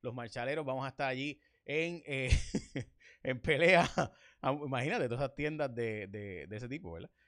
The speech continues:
Este, ok, y el, el antiguo Museo del Niño, que se supone que sea, fue comprado por Brock Pierce, que nos ha hecho veinte mil promesas, y pues yo no sé qué han cum-, qué ha cumplido, si ha cumplido alguna,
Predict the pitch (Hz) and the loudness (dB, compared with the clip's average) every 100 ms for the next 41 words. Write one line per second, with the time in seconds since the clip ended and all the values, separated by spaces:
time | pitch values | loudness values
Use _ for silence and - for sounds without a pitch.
0 | _ - 104 - 117 147 156 127 - 165 | _ -4 -4 -4 -2 0 0 -2 -2 -4
1 | 208 180 156 147 139 139 135 - 135 - | -4 0 2 2 0 -2 -4 -6 -8 -8
2 | - 127 120 117 120 139 160 165 143 160 | -6 -4 -4 -4 -4 -2 0 0 0 0
3 | 147 170 190 151 147 - _ _ 127 113 | 0 -2 -4 -4 -6 -10 _ _ -4 -4
4 | 113 113 135 147 131 143 147 143 - 131 | -4 -6 -2 0 0 4 4 4 2 -2
5 | 139 131 139 143 139 127 139 - 185 185 | -2 0 2 2 0 -2 -4 -2 -2 -2
6 | - 127 113 120 151 131 123 107 120 127 | -2 -4 -4 -4 -4 -2 -4 -4 -4 -4
7 | 151 139 160 160 143 127 110 101 107 107 | -2 -2 -2 -2 -4 -4 -6 -6 -6 -6
8 | 117 139 131 139 139 127 120 123 123 131 | -6 -4 -2 -2 -2 -6 -4 -4 -2 -4
9 | 151 165 147 123 127 135 139 143 170 147 | -4 -2 -2 -2 -6 -2 -2 -2 -4 -4